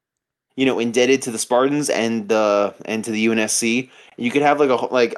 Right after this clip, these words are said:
I don't know. Maybe I'm an Oni agent and I can just see, like,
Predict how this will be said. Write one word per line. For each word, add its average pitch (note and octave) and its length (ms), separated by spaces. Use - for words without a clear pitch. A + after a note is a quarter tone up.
I C3+ 120
don't B2+ 100
know. F2+ 220
Maybe F3+ 320
I'm D3+ 240
an D#3 80
Oni E3 280
agent D#3+ 380
and C3 100
I B2+ 120
can D3 160
just C3 240
see, C3+ 640
like, C3+ 360